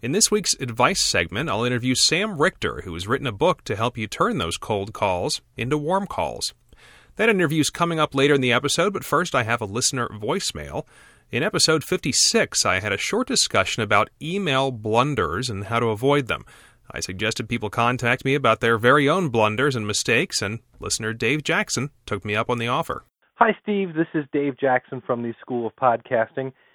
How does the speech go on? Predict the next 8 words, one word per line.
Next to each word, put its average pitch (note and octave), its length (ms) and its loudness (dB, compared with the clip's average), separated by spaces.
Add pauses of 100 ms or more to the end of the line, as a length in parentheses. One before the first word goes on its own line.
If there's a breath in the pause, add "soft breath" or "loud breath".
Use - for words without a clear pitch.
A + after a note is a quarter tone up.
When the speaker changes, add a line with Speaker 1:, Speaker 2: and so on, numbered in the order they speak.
(160)
Speaker 2:
and B2 160 -4
my B2 180 2
embarrassing B2 560 -2
email C#3+ 380 0
story C#3 460 4
is C3 340 2 (160)
I B2 240 8
had B2 220 -2